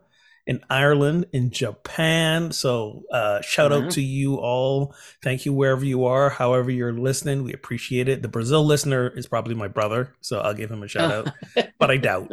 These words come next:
Speaker 1: I doubt. <laughs>
Speaker 2: I'm gonna guess some of the Canada listeners are Unity folks.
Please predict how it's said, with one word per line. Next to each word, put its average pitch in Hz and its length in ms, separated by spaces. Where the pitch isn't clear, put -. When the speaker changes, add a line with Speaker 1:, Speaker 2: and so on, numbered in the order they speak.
Speaker 1:
I 147 40
doubt. 113 600
<laughs> - 1000
Speaker 2:
I'm 269 140
gonna 320 160
guess 247 260
some 226 160
of 202 80
the 190 100
Canada 208 460
listeners 156 560
are 135 220
Unity 139 420
folks. - 640